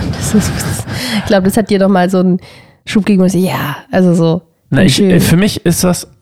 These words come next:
Speaker 2: für mich, aber das ist vielleicht auch ein Irrtum.
Speaker 1: Mhm.
Speaker 2: Ich glaube, die, man kann ja, wir treffen ja alle eigene Entscheidungen. Und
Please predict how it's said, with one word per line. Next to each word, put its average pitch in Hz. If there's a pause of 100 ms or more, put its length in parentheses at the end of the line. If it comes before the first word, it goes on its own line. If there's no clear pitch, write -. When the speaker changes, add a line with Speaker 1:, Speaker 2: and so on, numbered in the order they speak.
Speaker 2:
für 170
mich, 190
aber 156
das 165
ist -
vielleicht 180
auch 180
ein -
Irrtum. 135 (380)
Speaker 1:
Mhm. 190
Speaker 2:
Ich 170
glaube, 185 (260)
die, 151 (3000)
man 160
kann 185
ja, 202
wir 151
treffen 185
ja 170
alle -
eigene 143
Entscheidungen. 131 (1000)
Und 151